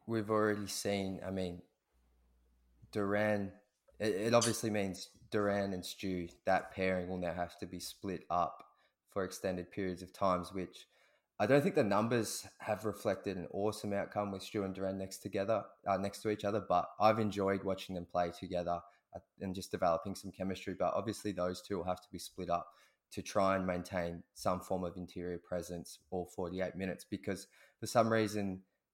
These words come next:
it feels like Nerlens Noel's out of the rotation unless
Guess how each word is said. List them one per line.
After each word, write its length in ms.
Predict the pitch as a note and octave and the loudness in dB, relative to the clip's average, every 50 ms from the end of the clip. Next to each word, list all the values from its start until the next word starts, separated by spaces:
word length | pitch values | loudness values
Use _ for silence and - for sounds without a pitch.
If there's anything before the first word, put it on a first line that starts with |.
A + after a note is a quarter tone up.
| _ _ | _ _
it 100 | - G#2 | -12 -12
feels 340 | - - - G2+ F#2+ F#2 G2 | -8 -2 -2 -2 -2 0 2
like 200 | G2 F#2 F2 - - - _ - | 2 2 2 0 -6 -14 _ -12
Nerlens 460 | F#2+ F#2+ F#2+ F#2+ G2 F#2+ F#2+ F#2 F#2 - | -4 0 2 2 2 2 0 -2 -2 -2
Noel's 460 | F2+ E2+ F2+ F2+ F2+ F2 E2+ - - - _ _ _ _ _ _ _ _ _ - | -2 0 0 0 0 -2 -4 -10 -16 -20 _ _ _ _ _ _ _ _ _ -4
out 180 | F2 F2+ F#2+ G2+ | -2 0 0 -2
of 120 | G2 G2+ | -2 0
the 100 | G#2+ G#2 | 2 4
rotation 600 | A2 G#2+ G#2+ G#2+ G#2+ A2 A2 G#2+ G#2 - A#2 G#2 | 6 6 4 4 4 2 2 2 2 0 0 0
unless 640 | G2+ F2+ F2 E2+ F#2 A2+ C#3 C3+ - - - - - | 0 0 2 4 4 4 4 4 0 -4 -6 -8 -12